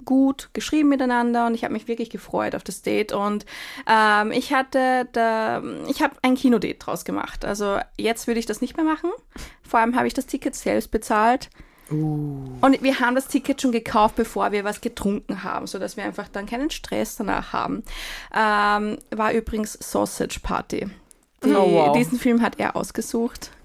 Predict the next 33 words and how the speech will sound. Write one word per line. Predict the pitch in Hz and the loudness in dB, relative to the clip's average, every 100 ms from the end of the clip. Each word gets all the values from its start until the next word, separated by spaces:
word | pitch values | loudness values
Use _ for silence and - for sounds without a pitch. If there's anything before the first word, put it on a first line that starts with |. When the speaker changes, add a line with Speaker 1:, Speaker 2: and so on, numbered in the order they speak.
| - - | -10 -2
Speaker 3:
das | 196 202 - | 0 0 2
Speaker 1:
Worst. | |
Speaker 3:
ein | 294 | 2
Animationsfilm? | 226 277 311 - 196 202 190 - 226 | 4 4 0 -2 -2 -2 -4 0 4
Speaker 1:
Ja, | 220 | 4
er | 226 208 | 4 0
ist | 185 | 0
ganz | - | 2
Speaker 2:
Ja, | 160 151 | 4 4
Speaker 1:
schlimm. | 156 | 4
Speaker 2:
irgend | 165 160 | 2 0
sowas. | - 151 147 151 - - - | -2 -2 0 -2 -4 -8 -2
Speaker 1:
Absolut | 208 170 160 196 190 | 0 0 -2 -2 -4
schlimm. | - 190 196 208 _ - _ _ _ _ _ _ _ | -4 -6 -6 -8 _ -20 _ _ _ _ _ _ _
Also | - 233 226 | 0 0 2
wir | 233 226 208 220 - | 2 2 2 -2 -4
haben | 240 262 | -2 0
uns | 254 | -2
den | - 233 226 233 - - | -2 -2 -2 -4 -10 -6
Film | 233 226 240 | -2 -2 -4
Sausage | - 285 - 262 - - _ _ _ _ - _ _ _ _ _ _ _ | -4 -6 -4 -8 -10 -16 _ _ _ _ -20 _ _ _ _ _ _ _
Party | - 233 - | -4 -4 -2
ausgesucht | - 214 233 254 269 - | -4 -4 -4 -2 -4 -2
und | 233 226 226 220 | -4 -2 -2 -2
wollten | 220 233 | -4 -2
noch | 226 | -2
auf, | 220 - - | -2 -4 -12
äh, | 214 | -10
ein | 208 - 196 196 - - - | -8 -8 -8 -8 -12 -16 -6
Getränk | - - 220 214 - | -4 -2 -2 -4 -2
gehen | 220 220 | -2 0
und | 214 | -2
uns | 208 - | -4 -8